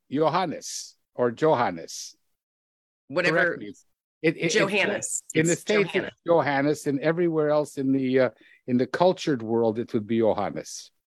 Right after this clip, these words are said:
Speaker 2: I know. That's weird. I don't know why that is. I should ask my parents that, 'cause everyone asks me that. Everyone says Johannes.
Speaker 1: Yeah. Uh, you can be Johannes for today.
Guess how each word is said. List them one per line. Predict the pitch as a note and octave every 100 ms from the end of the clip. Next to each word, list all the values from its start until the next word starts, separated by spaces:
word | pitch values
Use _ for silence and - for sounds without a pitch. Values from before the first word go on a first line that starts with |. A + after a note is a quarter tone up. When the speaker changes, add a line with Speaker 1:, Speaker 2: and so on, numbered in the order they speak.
| _
Speaker 2:
I | G3
know. | C#4 G4 F4
That's | A3+ A3+
weird. | C4+ E4+
I | F#3+
don't | A3 A3
know | G#3+
why | G3 A#3+
that | E3+ C3
is. | -
I | E3
should | - -
ask | E3 E3
my | D3+
parents | E3+ D#3 B2+
that, | A2+ -
'cause | C#3
everyone | D3 E3 D3+
asks | B2+ C#3 C3
me | F#2+
that. | G2
Everyone | F#2 E3+ E3+
says | E3 C3+ B2
Johannes. | A2 F#2+ D2 - - - _ _ - - - _ - _ _ _ _ _ _ _ _
Speaker 1:
Yeah. | D3+ D4+ - - _ _ _ -
Uh, |
you | E3+
can | - G#3+
be | F#3+
Johannes | D#3+ B2+ B2 G#2 -
for | G#2+
today. | - A2 G2+ D2